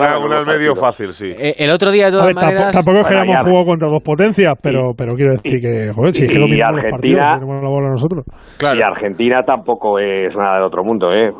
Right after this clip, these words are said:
Speaker 1: Es que tiene un mérito que al final haya, haya juntado diez y veintidós jugadores tremendo, ¿eh? Porque es que, eh, yo creo que hay dos jugadores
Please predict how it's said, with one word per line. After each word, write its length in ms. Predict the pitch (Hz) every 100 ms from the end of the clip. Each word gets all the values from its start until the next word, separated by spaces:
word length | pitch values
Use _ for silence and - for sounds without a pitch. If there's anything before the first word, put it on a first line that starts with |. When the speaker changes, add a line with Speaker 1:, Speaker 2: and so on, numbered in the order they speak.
| 104
Speaker 1:
Es 60 | 98
que 380 | 113 107 104 101 - - _ -
tiene 160 | 123
un 120 | 127
mérito 380 | 123 135 131 131
que 100 | 123
al 100 | 123
final 300 | 110 110 127
haya, 340 | 123 120 123 117
haya 180 | 135 117
juntado 360 | - 113 110 120
diez 260 | 117 117 -
y 120 | 113
veintidós 460 | 104 117 104 113 113
jugadores 480 | 110 117 113 120 117
tremendo, 420 | 113 110 123 101
¿eh? 40 | 92
Porque 340 | 98 85 101 - - _
es 120 | - 98
que, 260 | - 123 127
eh, 340 | 139 113 110 107
yo 140 | 117
creo 220 | 117 139 -
que 120 | 127
hay 180 | 143 139
dos 180 | 135 147
jugadores 600 | - 135 127 139 143 156